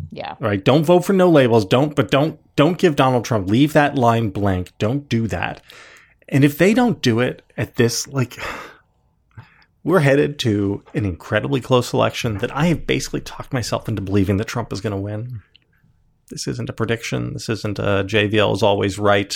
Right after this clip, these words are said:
Speaker 2: I'm seeing around the corners" moment.
Speaker 1: This is just, like, everything's bad and you're sad and you're preparing
Speaker 2: Uh,
Speaker 1: yourself mentally for worst case scenarios.
Speaker 2: I just, I'm, what I'm doing is I'm looking at all of the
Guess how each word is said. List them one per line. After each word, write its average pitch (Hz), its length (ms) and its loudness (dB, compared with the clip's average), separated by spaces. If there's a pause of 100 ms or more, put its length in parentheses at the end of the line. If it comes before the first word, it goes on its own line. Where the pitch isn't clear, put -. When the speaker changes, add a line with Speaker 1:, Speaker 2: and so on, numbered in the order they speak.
(120)
Speaker 2:
I'm 98 200 -4
seeing 107 220 -2
around 101 220 -2
the 92 60 -8
corners" 123 420 0
moment. 131 400 0 (1500)
Speaker 1:
This 202 160 -12
is 165 120 -8
just, 190 180 -10
like, 180 120 -8
everything's 165 400 -10
bad 160 280 -4
and 160 80 -16
you're 151 120 -12
sad 147 360 -8
and 143 100 -18
you're 143 100 -14
preparing 131 440 2
Speaker 2:
Uh, - 40 4
Speaker 1:
yourself 156 320 -8
mentally 151 380 -10
for 175 160 -12
worst 151 240 -8
case - 200 -6
scenarios. 156 540 -10
Speaker 2:
I 175 200 2
just, 214 380 2 (120)
I'm, 156 360 0
what 185 160 6
I'm 165 180 4
doing 202 260 4
is 151 120 4
I'm 127 240 4
looking 175 440 2
at 143 160 -2
all 147 320 4
of 110 180 -2
the 95 240 -2